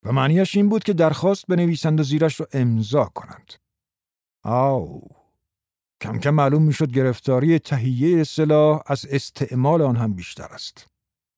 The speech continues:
مارتا نمی‌توانست چون این تناقض و مخمسه ای را تحمل کند. برای حل این تناقض عجیب و غریب رفت سراغ مشکلات عدیده‌ای که با اجرای نقشه همراه بود. مثلاً باغبان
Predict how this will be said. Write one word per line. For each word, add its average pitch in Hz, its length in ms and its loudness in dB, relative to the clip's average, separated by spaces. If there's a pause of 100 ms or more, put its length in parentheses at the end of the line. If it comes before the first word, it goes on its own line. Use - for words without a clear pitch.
(140)
مارتا 127 260 -4
نمی‌توانست 160 680 2
چون 143 160 -2
این 143 120 2
تناقض 139 600 0
و 143 40 2
مخمسه 131 560 -2
ای 127 60 -2
را 117 120 -2
تحمل 107 500 -4
کند. - 360 -20 (1000)
برای 254 240 4
حل 208 340 2
این 175 200 4
تناقض 156 520 0
عجیب 139 360 0
و 139 60 2
غریب 180 460 0 (120)
رفت 180 320 -2
سراغ 151 380 2
مشکلات 147 640 2
عدیده‌ای 143 540 -2
که 190 140 -4
با 180 220 -2
اجرای 131 460 0
نقشه 127 300 -2
همراه 117 500 -2
بود. - 220 -6 (680)
مثلاً 135 420 0
باغبان 156 640 4